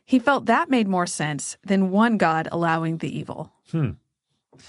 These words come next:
Speaker 2: Well, um, part of the difficulty here is that, um, and I'm not sure if this is gonna make, h-, how this would translate into a conversation, okay?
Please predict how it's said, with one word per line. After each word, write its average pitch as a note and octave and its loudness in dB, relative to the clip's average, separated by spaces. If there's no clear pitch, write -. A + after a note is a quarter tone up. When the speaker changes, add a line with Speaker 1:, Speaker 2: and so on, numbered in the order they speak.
Speaker 2:
Well, C#3 2
um, A2+ 2
part G3 0
of E3+ 2
the C3+ 4
difficulty A#2 -2
here B2+ 0
is F#2+ 0
that, G2 2
um, F#2+ 0
and A2+ 0
I'm D#3+ 2
not B2+ 2
sure C#3+ 2
if - -2
this B2 0
is G#2+ -4
gonna G#2 0
make, F2+ -2
h-, - -8
how B2+ 2
this A#2 0
would G#2 0
translate G2 0
into E2+ -4
a D#2 -8
conversation, D#2+ -8
okay? E2 -4